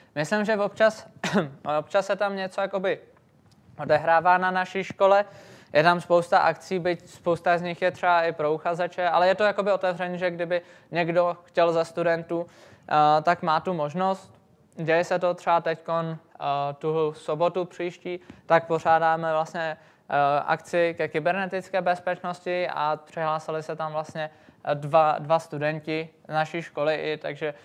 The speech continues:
je to takhle otevřené, to je první věc. A druhá věc je,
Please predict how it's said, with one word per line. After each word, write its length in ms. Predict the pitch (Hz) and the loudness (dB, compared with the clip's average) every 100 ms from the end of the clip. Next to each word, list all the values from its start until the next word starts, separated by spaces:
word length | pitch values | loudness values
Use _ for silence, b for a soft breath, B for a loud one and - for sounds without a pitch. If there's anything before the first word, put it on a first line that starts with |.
| B 151 | B -2
je 80 | |
to 100 | 160 | 2
takhle 300 | 165 165 185 | 2 4 2
otevřené, 580 | - 156 165 170 180 180 | 2 2 0 2 0 0
to 80 | 185 | 0
je 80 | 170 | 0
první 340 | 160 151 175 | 0 -2 -2
věc. 280 | 180 185 - | 0 0 -2
A 100 | 160 | -4
druhá 340 | 156 165 170 165 | 0 0 2 0
věc 240 | 170 170 | -2 -4
je, 160 | 175 | -4